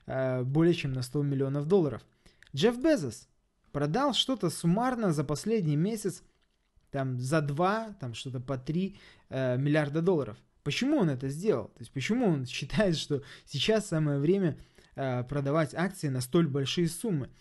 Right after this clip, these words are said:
Ну, с Маском, понятно, нужно оплачивать налоги, с Безосом тоже, в принципе, понятно, нужно запускать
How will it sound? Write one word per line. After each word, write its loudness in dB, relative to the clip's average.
Ну, -2
с -8
Маском, 2
понятно, 0
нужно 2
оплачивать -2
налоги, 0
с 0
Безосом 2
тоже, 0
в -6
принципе, -4
понятно, -2
нужно -2
запускать -6